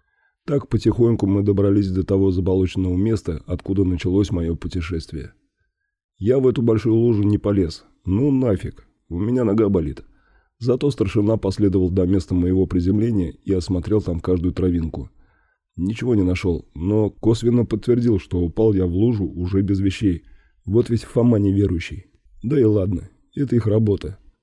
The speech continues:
Полчаса понадобилось, чтобы добраться обратно к будке дежурного.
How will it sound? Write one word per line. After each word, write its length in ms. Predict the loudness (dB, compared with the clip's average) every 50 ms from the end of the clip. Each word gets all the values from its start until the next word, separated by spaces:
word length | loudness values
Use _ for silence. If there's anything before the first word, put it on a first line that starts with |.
| _ -18 -18 -18 -20 _
Полчаса 500 | _ 2 2 2 2 0 0 2 0 -2
понадобилось, 600 | 0 0 0 2 2 2 2 4 2 2 2 0 -4
чтобы 360 | -14 -4 _ 0 0 0 2
добраться 500 | 0 2 2 2 2 0 0 0 -2 -2
обратно 320 | 0 0 0 0 0 -2
к 100 | -2 -2
будке 320 | -2 -2 -2 -2 -2 -2 0
дежурного. 640 | 2 2 2 2 0 0 -2 -4 -6 -6 -10 -12